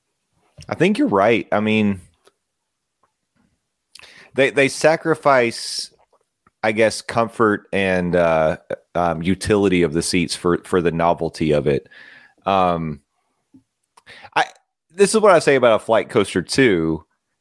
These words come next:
If you're just uncomfortable, like, laying on your stomach, you're, you're probably not gonna be comfortable in a flight coaster 'cause all your weight is, like, on that harness,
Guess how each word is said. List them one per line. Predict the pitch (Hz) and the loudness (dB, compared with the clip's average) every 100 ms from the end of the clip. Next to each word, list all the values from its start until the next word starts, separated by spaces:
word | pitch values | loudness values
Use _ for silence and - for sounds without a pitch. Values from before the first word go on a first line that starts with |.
| _ | _
If | 135 165 | -6 0
you're | 226 | 2
just | 226 - | 2 2
uncomfortable, | 135 113 117 117 110 104 | 0 2 -2 -2 0 2
like, | 92 87 | 2 -2
laying | 85 92 95 98 | -4 -2 0 0
on | 92 | -2
your | 80 | -4
stomach, | - - 78 90 104 - - _ - | -6 -4 -2 0 -4 -8 -20 _ -4
you're, | 120 120 | -4 -2
you're | 143 | -2
probably | - 185 170 127 104 | 0 0 2 0 2
not | 104 104 | 2 0
gonna | 98 98 | -2 -4
be | 90 | -4
comfortable | - 101 92 90 | -4 -4 -2 -2
in | 82 | -2
a | 80 | -2
flight | 120 120 - | -2 -2 -2
coaster | 80 - 76 | -6 -4 -6
'cause | 90 | -2
all | 95 135 151 | 2 2 2
your | 107 | 0
weight | 90 110 117 87 | 0 0 0 -4
is, | 80 | -6
like, | 80 76 73 | -4 -4 -2
on | 90 90 | -2 -2
that | 85 - _ - | -4 -6 _ -12
harness, | 95 95 104 95 - - | -4 -2 0 -2 -6 -10